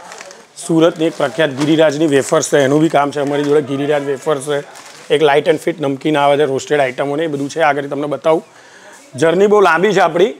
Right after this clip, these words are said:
તમને ઘણી બધી આઇટમો છે બતાવું છું આગળ હું. આ બધી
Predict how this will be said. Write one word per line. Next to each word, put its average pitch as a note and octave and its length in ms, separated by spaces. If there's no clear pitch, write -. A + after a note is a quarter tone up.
તમને E3 200
ઘણી D#3+ 240
બધી F#3 200
આઇટમો F3+ 380
છે E3+ 100
બતાવું D#3 440
છું D3 120
આગળ D3 140
હું. G3 120
આ E3 100
બધી F#3 140